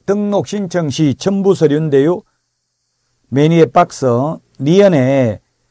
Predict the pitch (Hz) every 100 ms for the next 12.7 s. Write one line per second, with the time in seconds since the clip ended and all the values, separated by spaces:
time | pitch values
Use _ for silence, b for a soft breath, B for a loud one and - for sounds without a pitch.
0 | _ - - 214 214 208 180 147 208 208
1 | - 147 123 123 175 208 - _ - 165
2 | 208 190 156 131 123 160 - 151 135 151
3 | 139 131 131 156 175 - _ _ _ _
4 | _ 139 151 127 107 - - - 185 196
5 | 202 170 160 143 135 156 175 175 - 147
6 | 131 135 151 135 139 165 151 185 165 151
7 | 180 214 _ _ _ _ _ _ - 170
8 | 190 190 170 151 131 180 165 165 147 131
9 | 120 185 190 165 151 135 139 127 - 175
10 | 175 180 165 139 151 180 127 156 156 156
11 | 127 127 143 135 - 135 - 165 135 185
12 | 190 180 143 139 139 202